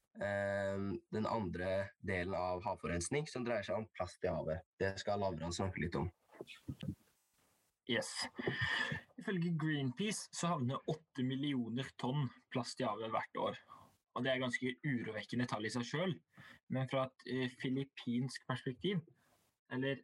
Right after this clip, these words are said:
Speaker 2: Filippinene står for åtte hundre og førti tusen av disse tonna. Det er en sekstendedel av all plasten som blir sluppet ut i havet hvert år, kommer fra Filippinene. Og, eh,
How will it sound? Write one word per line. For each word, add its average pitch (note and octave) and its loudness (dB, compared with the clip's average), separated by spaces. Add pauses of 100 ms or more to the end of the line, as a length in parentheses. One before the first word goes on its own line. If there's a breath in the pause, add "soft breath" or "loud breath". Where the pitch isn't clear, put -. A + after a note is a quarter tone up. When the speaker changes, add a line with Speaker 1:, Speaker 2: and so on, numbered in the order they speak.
Speaker 2:
Filippinene C#3+ 0
står B2 0
for C#3 0 (320)
åtte - 0
hundre B2+ 2
og - -4
førti D#3 2 (380)
tusen C3 0
av C3 2
disse B2+ 0
tonna. B2+ 2 (300)
Det B2+ 0
er C#3 2
en D3+ 4
sekstendedel C#3 -2 (320)
av B2+ 0
all B2 0
plasten A#2+ -4
som B2 2
blir A#2+ 0
sluppet B2+ -2
ut A#2 -2
i A#2+ 2
havet A2 0
hvert A2+ -2
år, D3 -2 (180)
kommer A#2 0
fra A#2+ -2
Filippinene. B2 0 (840 loud breath)
Og, C3+ 2
eh, C3 0